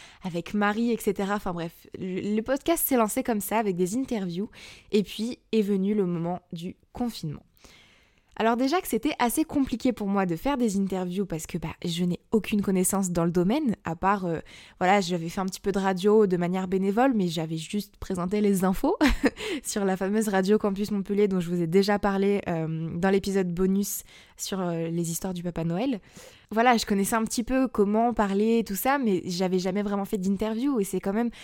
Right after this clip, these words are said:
c'est quelque chose d'assez challengeant, d'assez, euh, voilà, c'est,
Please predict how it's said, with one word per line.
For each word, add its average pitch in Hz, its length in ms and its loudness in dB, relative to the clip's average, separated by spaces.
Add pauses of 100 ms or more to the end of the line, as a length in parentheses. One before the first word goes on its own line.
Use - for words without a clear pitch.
(280)
c'est 247 160 0
quelque 285 320 0
chose 330 220 -2
d'assez 240 380 2
challengeant, 196 760 2
d'assez, 185 560 0
euh, 170 320 0
voilà, 196 340 0 (400)
c'est, - 400 -2